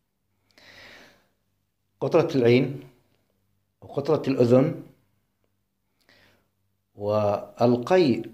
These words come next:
إذا لم يتعمده، ومن أكل وشرب ناسيا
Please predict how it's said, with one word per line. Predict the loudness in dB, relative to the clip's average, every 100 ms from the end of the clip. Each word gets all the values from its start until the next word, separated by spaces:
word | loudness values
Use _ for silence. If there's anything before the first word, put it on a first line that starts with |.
| _ _ _ _ _ _ _ -6
إذا | 2 4
لم | 4 2
يتعمده، | 0 0 -2 -2 -6 -6 -8 -8 -14 _ _ _ _ _ _ _ _ _ _ _ _
ومن | -16 -12 -10 -10
أكل | -10 -2 0 2 0 -2 -10 -14
وشرب | -12 -6 -2 -2 -4
ناسيا | -6 -8 -4 -4 -4